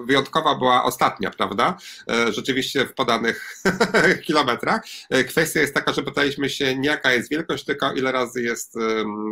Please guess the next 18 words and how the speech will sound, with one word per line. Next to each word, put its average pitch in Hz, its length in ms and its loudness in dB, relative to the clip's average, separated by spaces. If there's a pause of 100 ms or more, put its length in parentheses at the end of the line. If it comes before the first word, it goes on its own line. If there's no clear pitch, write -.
e, 104 320 -4
mniejsza 117 360 -6
od - 100 -8
Polski. 127 400 -2 (340)
E, 110 220 4
także 131 300 0
dwadzieścia 123 420 2
osiem, 147 300 -2
bo 135 420 0
bodajże 135 480 2
z - 60 -6
tego, 139 160 -2
co - 100 -8
pamiętam, 135 280 -2
chyba 139 120 0
było 127 140 2
dwadzieścia 127 340 0
siedem, 92 280 0